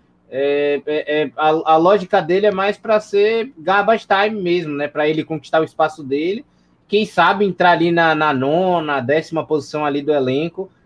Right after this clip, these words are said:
caso ele vá bem, né? Conquiste o seu espaço pra, pra, pra ter sua rodagem de, de cinco minutos, né? Cinco a dez minutos no máximo pra ele. Acho que dez eu ainda fui gente boa, viu? É um bom, é um, é um bom armador, tem, tem,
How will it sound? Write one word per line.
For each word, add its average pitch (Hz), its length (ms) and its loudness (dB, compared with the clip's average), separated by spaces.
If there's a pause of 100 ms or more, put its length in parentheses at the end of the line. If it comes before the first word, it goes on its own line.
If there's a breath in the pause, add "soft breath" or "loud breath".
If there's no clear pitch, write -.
(140)
caso 180 340 4
ele 180 120 2
vá 180 180 4
bem, 165 360 -2
né? 165 120 -6
Conquiste 160 440 -8
o 151 40 -12
seu 165 140 -8
espaço 160 500 -2
pra, 185 480 0
pra, 143 280 0
pra 143 240 0
ter 143 160 -6
sua 151 140 0
rodagem 139 480 0
de, 123 220 -4 (300)
de 147 120 -8
cinco - 340 -8
minutos, 180 440 0
né? 143 160 -2
Cinco 185 340 -6
a 156 80 2
dez 151 220 2
minutos 151 420 -6
no 330 260 -6
máximo 131 540 -6
pra 127 200 0
ele. 139 160 0
Acho 156 160 -2
que 151 100 -10
dez 143 220 -2
eu 156 60 0
ainda 147 140 -4
fui 170 280 -8 (360 soft breath)
gente 156 320 -4
boa, 139 320 4
viu? 127 200 -2 (320)
É 160 80 -2
um 175 100 -2
bom, 185 340 2
é 180 80 4
um, 180 200 4
é 175 80 6
um 180 120 2
bom 185 120 4
armador, 202 640 4
tem, 180 440 -6
tem, 151 540 -6